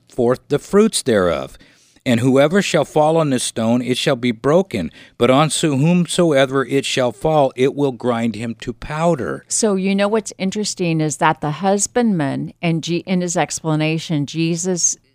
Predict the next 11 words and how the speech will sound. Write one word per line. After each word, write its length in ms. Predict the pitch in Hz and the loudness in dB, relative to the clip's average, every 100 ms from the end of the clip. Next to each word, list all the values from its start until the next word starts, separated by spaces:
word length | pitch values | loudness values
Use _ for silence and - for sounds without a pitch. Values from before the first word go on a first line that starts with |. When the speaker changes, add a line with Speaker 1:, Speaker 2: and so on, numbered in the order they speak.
| _ _ - | _ _ -2
Speaker 2:
they 140 | 160 | -2
ta-, 280 | - 196 - | -2 -4 -4
the, 260 | - 175 127 | 0 0 0
the, 260 | - 156 147 _ _ _ - | -2 -4 -4 _ _ _ -8
the 80 | 175 | -8
parable 500 | - 220 214 202 156 | -2 2 2 2 -2
talks 460 | - 185 175 - | -4 -4 -4 -2
about 360 | 190 160 139 - _ _ _ _ _ _ _ _ _ _ _ _ - | -4 0 0 -2 _ _ _ _ _ _ _ _ _ _ _ _ 0
that, 220 | 175 - _ - - | 0 0 _ -8 2
that 260 | 160 - | 2 2
the, 220 | 165 170 | -2 -2